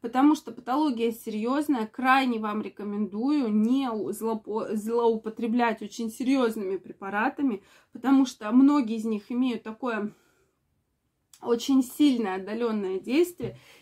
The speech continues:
И если вы сразу подумали, что «ой, ничего не случилось, не получилось»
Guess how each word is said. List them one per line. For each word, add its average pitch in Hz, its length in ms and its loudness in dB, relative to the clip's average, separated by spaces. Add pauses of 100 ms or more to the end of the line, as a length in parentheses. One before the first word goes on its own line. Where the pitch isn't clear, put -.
И 254 60 -4
если 277 300 0
вы 247 100 0
сразу 269 400 0
подумали, 220 500 0
что 233 260 -6
«ой, 262 200 0
ничего 226 360 -2
не 220 140 -2
случилось, 220 580 -6
не 196 140 -8
получилось» 262 760 0